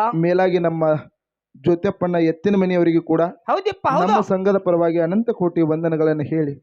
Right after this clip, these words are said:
Speaker 2: ಹೇಳಿ.
Speaker 1: ಇಲ್ಲಿ ಕೂಡಿರ್ತಕ್ಕಂಥ ಅಕ್ಕ ತಂಗಿಯರಿಗೆ, ಅಣ್ಣ ತಮ್ಮಂದಿರಿಗೆ, ಜ್ಞಾನ ಪಂಡಿತರಿಗೆ, ವೇದಮೂರ್ತಿ ಜಟಮಠ ನೆರೆಹಳ್ಳಿಯಿಂದ ಬಂದಿರ್ತಕ್ಕಂಥ
Speaker 2: ಹೌದಾ?
Speaker 1: ಎಲ್ಲಾ ಧರ್ಮದ ಎಲ್ಲಾ ಗುರು ಹಿರಿಯರಿಗೆ ಕೂಡ ನಮ್ಮ ಸಂಘದ ಪರವಾಗಿ ವಂದನೆಗಳನ್ನ ಹೇಳಿ,
Speaker 2: ಹೇಳಿ.
Speaker 1: ನಮ್ ಜೊತೆನ ಹಾಡ್ಲಿಕ್ಕೆ ಬಂದಿರ್ತಕ್ಕಂಥ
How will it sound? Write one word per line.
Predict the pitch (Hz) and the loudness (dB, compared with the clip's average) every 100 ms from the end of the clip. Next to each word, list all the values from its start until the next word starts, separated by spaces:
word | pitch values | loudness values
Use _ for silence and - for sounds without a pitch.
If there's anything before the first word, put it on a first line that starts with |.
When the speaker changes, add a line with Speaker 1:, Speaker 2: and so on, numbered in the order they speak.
| _ - | _ -8
Speaker 2:
ಹೇಳಿ. | 208 359 466 415 240 151 - | -2 2 2 0 -2 -6 -8
Speaker 1:
ಇಲ್ಲಿ | 202 226 | -6 -4
ಕೂಡಿರ್ತಕ್ಕಂಥ | 240 247 262 254 254 247 | 0 0 2 0 0 0
ಅಕ್ಕ | 226 214 - | 0 0 -2
ತಂಗಿಯರಿಗೆ, | 220 208 202 196 | -2 0 2 2
ಅಣ್ಣ | 190 | 0
ತಮ್ಮಂದಿರಿಗೆ, | 220 202 202 190 190 | 0 -2 0 0 0
ಜ್ಞಾನ | 180 196 | 0 0
ಪಂಡಿತರಿಗೆ, | 190 180 185 190 185 180 | 0 -2 -2 0 2 2
ವೇದಮೂರ್ತಿ | 165 180 208 208 202 196 | 4 4 4 2 0 0
ಜಟಮಠ | 185 180 180 175 170 | -2 0 -2 -2 0
ನೆರೆಹಳ್ಳಿಯಿಂದ | 165 170 165 180 190 | 0 0 0 0 -2
ಬಂದಿರ್ತಕ್ಕಂಥ | 175 170 170 165 170 220 240 208 185 170 | -2 -2 -2 -4 -2 -2 0 0 0 -2
Speaker 2:
ಹೌದಾ? | 175 180 175 190 269 403 160 | -2 -2 0 0 0 0 0
Speaker 1:
ಎಲ್ಲಾ | 180 202 247 247 | 2 4 2 2
ಧರ್ಮದ | 226 220 208 202 | 0 0 0 2
ಎಲ್ಲಾ | 185 175 196 185 | 0 0 -2 0
ಗುರು | 185 180 | 0 0
ಹಿರಿಯರಿಗೆ | 185 180 175 | 0 -2 -4
ಕೂಡ | 170 170 | -4 -6
ನಮ್ಮ | 165 196 | -4 -6
ಸಂಘದ | 208 185 175 175 | -6 -8 -8 -8
ಪರವಾಗಿ | - 170 165 160 | -6 -4 -4 -4
ವಂದನೆಗಳನ್ನ | 165 160 170 165 165 160 165 | -4 -4 -8 -8 -8 -8 -10
ಹೇಳಿ, | 139 170 180 202 _ 190 | -10 -8 -8 -10 _ -10
Speaker 2:
ಹೇಳಿ. | 285 427 349 165 _ | -8 -8 -10 -14 _
Speaker 1:
ನಮ್ | 156 185 175 | -8 -8 -4
ಜೊತೆನ | 202 226 233 | -4 -4 -4
ಹಾಡ್ಲಿಕ್ಕೆ | 214 208 208 196 | -2 -2 -2 -4
ಬಂದಿರ್ತಕ್ಕಂಥ | 190 190 190 185 180 175 | -6 -6 -8 -10 -12 -8